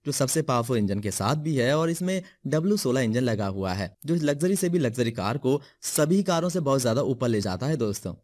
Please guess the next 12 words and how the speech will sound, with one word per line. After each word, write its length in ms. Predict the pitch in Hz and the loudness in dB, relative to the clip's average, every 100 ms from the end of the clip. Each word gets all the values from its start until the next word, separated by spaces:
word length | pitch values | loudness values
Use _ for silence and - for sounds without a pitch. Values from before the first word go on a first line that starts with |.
| - | -6
और 120 | 117 | -4
आलीशान 400 | 92 95 127 135 | -2 -2 0 0
भी 60 | 151 | 0
बनाता 380 | 131 101 98 | 0 -2 -4
है। 140 | 92 90 _ - | -4 -6 _ -12
इसकी 160 | 143 170 | -8 -4
कीमत 260 | 180 185 | -2 -2
सुनकर 320 | 180 165 165 | -2 -2 -2
शायद 280 | 165 131 117 | -2 -2 -2
आप 240 | 104 113 _ | -2 -6 _
चौंक 220 | - 139 | -6 -4
जाएंगे। 360 | 107 90 92 90 | -2 -2 -2 -4